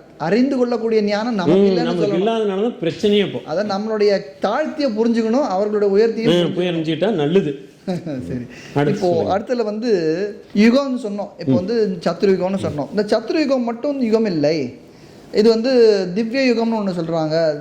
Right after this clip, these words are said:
Speaker 1: தர்ம யுகம்னு ஒண்ணு சொல்றாங்க, அஞ்சு ஆண்டு யுகம்னு சொல்றாங்க.
Speaker 2: ம்.
Speaker 1: இதெல்லாம் மகாபாரதத்துல, ராமாயணத்துல எல்லாத்துலயும் இருக்கு.
Speaker 2: ம்.
Speaker 1: அதனால நீங்க வந்து யுக கணக்கு நீங்க சொல்றா போல லட்சக்கணக்குல சொல்றதெல்லாம் தப்பு.
Speaker 2: ம், ம், ம்.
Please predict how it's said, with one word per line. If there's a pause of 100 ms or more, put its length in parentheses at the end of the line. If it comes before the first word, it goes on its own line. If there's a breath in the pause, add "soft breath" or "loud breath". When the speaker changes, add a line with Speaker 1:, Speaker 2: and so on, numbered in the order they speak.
(140)
Speaker 1:
தர்ம
யுகம்னு
ஒண்ணு (100)
சொல்றாங்க,
அஞ்சு
ஆண்டு
யுகம்னு
சொல்றாங்க.
Speaker 2:
ம்.
Speaker 1:
இதெல்லாம்
மகாபாரதத்துல,
ராமாயணத்துல
எல்லாத்துலயும்
இருக்கு.
Speaker 2:
ம்.
Speaker 1:
அதனால
நீங்க
வந்து
யுக
கணக்கு
நீங்க
சொல்றா
போல
லட்சக்கணக்குல
சொல்றதெல்லாம்
தப்பு. (160)
Speaker 2:
ம்,
ம்,
ம்.